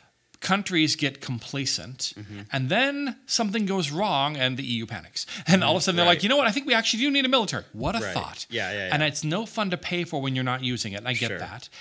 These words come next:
Speaker 1: And we shouldn't wanna use it just because we have it.
Speaker 2: Right.
Speaker 1: But when you need it, those are not things that appear from nowhere.
Speaker 2: Right.
Speaker 1: And they needed it. And frankly,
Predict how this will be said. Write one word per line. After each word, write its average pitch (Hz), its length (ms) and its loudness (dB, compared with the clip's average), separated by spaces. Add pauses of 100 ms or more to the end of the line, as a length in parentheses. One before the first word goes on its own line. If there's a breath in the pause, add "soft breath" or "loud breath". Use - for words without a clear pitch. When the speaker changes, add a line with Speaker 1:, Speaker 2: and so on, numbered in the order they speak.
Speaker 1:
And 127 80 -4
we 135 60 2
shouldn't 175 320 0
wanna 160 180 2
use 147 280 4
it 151 40 0
just 143 220 -2
because 127 260 -4
we 113 60 -4
have 135 320 -6
it. - 200 -14
Speaker 2:
Right. 90 300 -6 (380 loud breath)
Speaker 1:
But 131 80 -2
when 170 200 4
you 254 160 2
need 147 300 4
it, 262 360 -4 (360 soft breath)
those 196 220 0
are 240 60 2
not 202 220 -4
things 175 280 0
that 139 80 -2
appear 139 260 -6
from 107 180 -8
nowhere. 82 480 -10
Speaker 2:
Right. 95 220 -6
Speaker 1:
And 143 140 0
they 170 120 4
needed 190 320 2
it. 104 140 -4
And 135 160 -2
frankly, 175 380 0